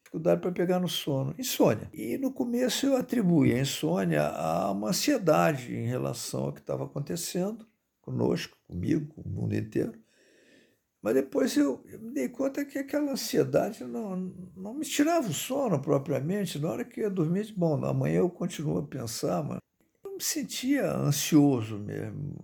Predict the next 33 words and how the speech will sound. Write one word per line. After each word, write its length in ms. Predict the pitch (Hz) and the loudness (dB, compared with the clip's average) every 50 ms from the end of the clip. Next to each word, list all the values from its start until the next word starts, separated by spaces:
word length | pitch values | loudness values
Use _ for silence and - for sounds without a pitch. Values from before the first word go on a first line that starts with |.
| - - - - | -12 -12 -10 -8
extraordinariamente 1200 | - - - - - - 139 131 117 113 113 110 113 120 123 117 104 95 101 113 110 113 117 - - | -6 -6 -4 0 2 4 4 4 2 0 -2 -2 -2 0 0 0 -2 -2 -2 -2 -2 -4 -4 -6 -8
ansioso 480 | 107 - - - 98 104 127 135 139 | -8 -8 -8 -6 -4 -4 -2 -2 -2
a 40 | - | -4
ponto 240 | - - - 113 113 | -6 -8 -8 -6 -6
de 80 | 113 | -6
perder 340 | 113 113 117 113 113 113 107 | -6 -6 -6 -4 -2 -2 -2
o 80 | 101 120 | -4 -4
sono, 360 | - - - 131 139 165 165 - _ _ _ _ _ _ - | -8 -10 -10 -8 -8 -8 -8 -12 _ _ _ _ _ _ -6
mas 200 | 135 120 123 127 | -4 -2 -2 -2
o 60 | 139 | -4
fato 360 | 135 - 131 131 127 - - | -2 0 0 0 0 0 -4
é 20 | |
que 100 | 135 - | -8 -6
eu 80 | - 113 | -8 -4
tava 240 | - - 95 90 92 | -2 0 0 0 -2
com 160 | - 117 117 | -4 -6 -6
dificuldade, 680 | 110 113 - - 143 165 190 185 165 131 120 120 107 95 | -8 -8 -10 -10 -8 -8 -4 -2 0 0 0 0 0 -4
o 20 | - | -8
sono 320 | - - 113 101 101 107 | -6 -4 -2 -2 -2 -2
não 160 | 113 135 156 | -2 -2 -4
vinha. 480 | 165 147 147 151 76 - - - - - _ _ _ _ _ _ _ _ _ _ _ _ _ _ _ _ _ | -4 -4 -2 -2 0 0 0 -2 -4 -8 _ _ _ _ _ _ _ _ _ _ _ _ _ _ _ _ _
Até 360 | - 131 - - - - 202 190 | -2 -2 -2 0 0 -2 -2 -2
que 180 | - - - | -4 -6 -8
um 180 | 240 240 233 208 | -6 -4 -2 -2
dia 480 | 175 151 156 170 202 226 - 247 247 233 220 220 - - - _ - | -2 -2 -2 -2 0 0 0 0 -2 -4 -6 -10 -12 -14 -18 _ -12
me 240 | - 165 175 185 214 | -6 -4 0 2 2
ocorreu 480 | 208 208 - - 208 170 147 175 185 208 | 2 0 2 2 4 6 6 6 4 4
uma 160 | 220 240 240 | 2 2 0
hipótese. 960 | 220 - - - 202 175 165 160 151 151 - - 107 101 104 107 113 113 - _ _ _ _ - | -2 -2 0 6 8 8 8 8 6 2 -4 -8 -10 -10 -10 -12 -14 -16 -18 _ _ _ _ -2
Eu 120 | - 143 | -2 0
tava 300 | 147 - - - 170 180 | 0 2 4 4 4 4
fazendo 320 | 175 - 175 170 185 180 180 | 4 2 0 0 0 0 0
muito 280 | 185 214 226 226 - | 0 -2 -4 -6 -10